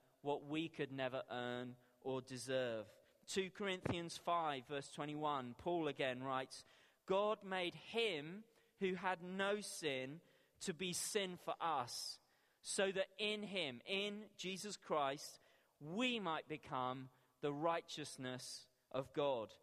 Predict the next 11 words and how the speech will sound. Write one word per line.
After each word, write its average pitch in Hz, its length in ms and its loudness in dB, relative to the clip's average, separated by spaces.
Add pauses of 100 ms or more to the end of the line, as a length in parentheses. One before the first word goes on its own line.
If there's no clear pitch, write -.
(480)
On 196 180 4
the 190 100 2
battlefield 220 1000 2
of 185 140 2
the 214 120 -2
cross, - 720 2 (340)
a 151 80 0
great 185 460 2
exchange 170 800 -2
took 185 240 -4
place. 143 600 0